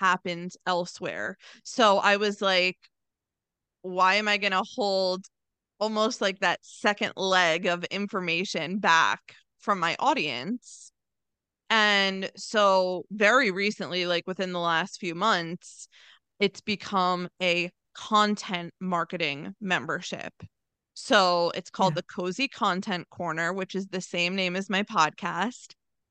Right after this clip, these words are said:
Speaker 1: And it's, that's exactly what it is. It's a space for like-minded business owners to come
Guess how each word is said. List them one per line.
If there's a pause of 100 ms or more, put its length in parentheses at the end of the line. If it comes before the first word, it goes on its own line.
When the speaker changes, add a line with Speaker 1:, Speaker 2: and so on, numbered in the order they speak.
(100)
Speaker 1:
And (160)
it's,
that's
exactly
what
it
is.
It's
a
space
for (220)
like-minded
business
owners
to
come